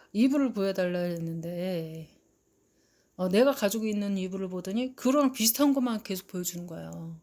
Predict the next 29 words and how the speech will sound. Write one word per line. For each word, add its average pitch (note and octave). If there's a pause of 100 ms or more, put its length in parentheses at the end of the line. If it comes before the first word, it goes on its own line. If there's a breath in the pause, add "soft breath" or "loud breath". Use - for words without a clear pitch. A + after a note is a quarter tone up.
그래가지고 F3+
내가, F3 (480 loud breath)
"아, G3
이거 G#3+
말고 F3 (400 soft breath)
모시 C4
이불, A3+
여름 A3
이불 F#3+
없냐?" E3
그랬더니, F3+ (580 soft breath)
어, F3
없다는 G#3+
거야. E3+ (600)
그래가지고 F#3
이제, F3 (300 soft breath)
"그러면 C#4
가격이 C4
얼마나 G#3+
할까? F3
만약에 F#3
있다면." E3+
그랬더니 F3 (260 loud breath)
모른다는 A#3+
거야. F3
자기는 F3+
사장이 C4
아니라 F3
이거야. F3